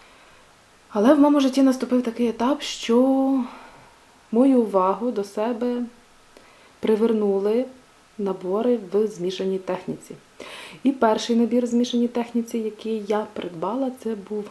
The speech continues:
частинка із, е, загальновідомого триптиху чарівної миті про ягідки.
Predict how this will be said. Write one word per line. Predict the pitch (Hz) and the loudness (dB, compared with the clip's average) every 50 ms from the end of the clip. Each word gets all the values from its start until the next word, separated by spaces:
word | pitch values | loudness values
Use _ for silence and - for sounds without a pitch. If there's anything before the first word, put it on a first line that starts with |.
| - - - _ _ _ _ _ _ _ _ | -16 -20 -20 _ _ _ _ _ _ _ _
частинка | - - 185 185 - - 226 226 208 214 185 - | -10 -8 -8 -6 -4 -2 -2 -2 -2 -4 -6 -8
із, | - 190 185 - - - _ - - | -8 -10 -12 -12 -16 -20 _ -12 -10
е, | 165 175 175 175 175 170 185 196 190 | -8 -8 -6 -8 -8 -8 -8 -8 -6
загальновідомого | 175 185 185 190 214 214 208 202 208 190 202 190 180 175 170 185 | -2 0 0 0 0 0 -2 -2 0 2 2 2 2 0 -2 -4
триптиху | 185 - 196 190 185 - - 165 - 165 | -6 -4 -4 -6 -6 -6 -10 -12 -12 -12
чарівної | 160 - 175 180 170 165 160 160 160 | -10 -10 -8 -6 -6 -6 -6 -6 -6
миті | 170 208 254 247 - 254 247 - - - - - - - - - - - - - - - - | -4 -4 -4 -2 -4 -6 -6 -6 -10 -20 -20 -20 -20 -20 -20 -20 -20 -20 -20 -20 -20 -20 -12
про | - 180 170 | -8 -6 -4
ягідки. | 165 160 156 156 175 208 - - - 254 277 | -2 -2 -2 -2 -4 -6 -8 -4 -2 -2 -2